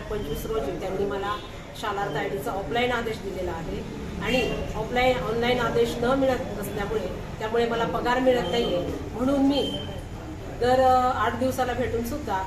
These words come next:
ते माझं ऑनलाईन ड्राफ्ट टाकत नाही आणि तो टाकावा जेणेकरून माझा पगार सुरू होईल, माझ्यावर जी उपासमारीची वेळ आलेली आहे ती दूर होईल.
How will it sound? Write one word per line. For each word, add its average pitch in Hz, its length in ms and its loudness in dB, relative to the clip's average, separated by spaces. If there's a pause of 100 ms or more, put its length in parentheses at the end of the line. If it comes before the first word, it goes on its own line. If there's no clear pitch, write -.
(320)
ते 233 80 2
माझं 233 300 0
ऑनलाईन 220 500 -2
ड्राफ्ट 208 220 -2
टाकत 214 440 -4
नाही 220 160 0 (420)
आणि - 120 -2
तो 262 400 2 (380)
टाकावा 254 400 4 (140)
जेणेकरून 240 440 2
माझा 233 400 0 (240)
पगार 233 240 0
सुरू 269 360 -2
होईल, 190 220 -2 (340)
माझ्यावर 226 400 0
जी 233 260 0
उपासमारीची 226 640 -2
वेळ 220 240 0
आलेली 208 300 -2
आहे 190 540 -4
ती 233 60 -6
दूर 233 240 -2
होईल. 202 400 -2